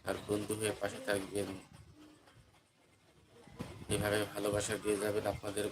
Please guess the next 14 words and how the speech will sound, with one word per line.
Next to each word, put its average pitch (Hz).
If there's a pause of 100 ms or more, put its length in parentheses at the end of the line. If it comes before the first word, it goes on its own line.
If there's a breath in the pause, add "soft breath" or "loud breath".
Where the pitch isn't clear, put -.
ভালোবাসায় 104 (1040)
এগিয়ে 110
যাচ্ছি। - (120)
আপনাদের 110
অফুরন্ত 107 (140)
ভালোবাসা 104
না 104
পেলে 107
এগিয়ে 107
যেতে 113 (100)
পারতাম 104 (160)
না। 110 (2000)
এভাবে 110 (140)
ভালোবাসা 107